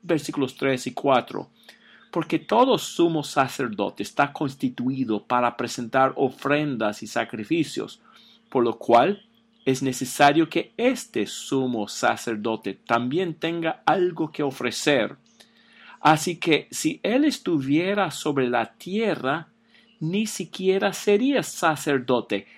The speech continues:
habiendo sacerdotes que presentan las ofrendas según la ley."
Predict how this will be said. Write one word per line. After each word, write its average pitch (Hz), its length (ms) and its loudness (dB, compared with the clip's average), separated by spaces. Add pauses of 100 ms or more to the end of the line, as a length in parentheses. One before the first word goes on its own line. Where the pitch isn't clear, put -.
(100)
habiendo 170 840 0
sacerdotes 151 840 -2
que - 140 -8
presentan 165 880 -6
las 147 260 -2
ofrendas 143 680 -4
según 131 400 -4
la 135 140 2
ley." 156 340 2